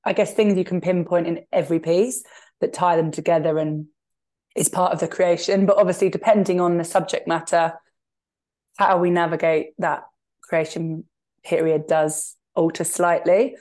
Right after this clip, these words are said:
It's very collaborative with the dancers. Like I said, I'm so lucky that lots of my dancers have been with me a really long time,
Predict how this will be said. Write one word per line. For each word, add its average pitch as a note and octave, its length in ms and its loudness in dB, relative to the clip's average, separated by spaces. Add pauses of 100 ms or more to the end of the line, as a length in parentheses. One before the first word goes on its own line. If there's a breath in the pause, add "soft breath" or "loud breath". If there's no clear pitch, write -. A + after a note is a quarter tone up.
(300 loud breath)
It's F#3+ 160 0
very G#3+ 240 6
collaborative F#3 500 0
with E3+ 140 -4
the - 80 -8
dancers. E3+ 760 0 (320)
Like F3+ 140 0
I F#3 40 2
said, F3+ 140 2
I'm E3+ 120 0
so F#3 180 0
lucky F3+ 320 -2
that D#3+ 140 0 (120)
lots F#3+ 220 0
of G3 60 -2
my F3 100 0
dancers F3 260 0
have E3+ 80 -6
been E3+ 140 0
with E3+ 80 0
me E3 80 0
a D#3+ 60 -2
really E3 220 0
long D#3 200 -2
time, E3 500 -2